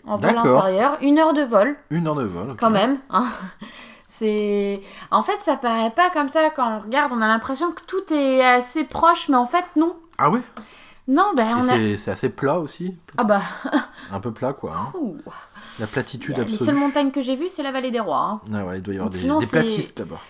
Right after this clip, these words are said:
Speaker 1: c'est, c'est, c'est du désert, c'est, c'est plat, c'est, ah ouais, non, c'est
Speaker 2: D'accord.
Speaker 1: c'est pas du tout comme ici. Donc du coup, oui, tu
Speaker 2: Tes premières impressions quand t'as débarqué là-bas, du coup ?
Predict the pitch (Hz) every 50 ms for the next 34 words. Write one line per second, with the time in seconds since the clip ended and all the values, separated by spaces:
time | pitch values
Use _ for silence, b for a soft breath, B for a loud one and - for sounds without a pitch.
0 | - - - - 247 233 233 233 226 226 220 220 214 226 220 - 220 208 214 226
1 | 220 185 202 196 190 254 294 302 277 269 302 311 320 320 311 - - - 220 208
2 | - - 214 202 - - - 277 277 277 285 285 294 294 294 - - 220 214 190
3 | 185 180 170 165 160 165 - _ - - 214 240 254 262 262 269 254 247 247 240
4 | 220 202 - - 170 165 170 170 165 165 _ b b b b b b b b b
5 | b b b - 98 107 - - - - 95 - - - - - - - _ -
6 | 254 262 262 262 - - - - 233 214 240 240 - - - - - - - -
7 | - - B B B B B B B 214 240 254 240 233 - 277 269 - - -
8 | - - 302 - - 277 302 311 - - - 311 311 302 302 294 294 269 - -
9 | 147 143 143 143 143 139 - - 139 131 - - 151 151 - 131 110 - 113 104
10 | 110 101 101 104 98 - - 120 107 95 90 95 107 113 110 104 107 - 110 117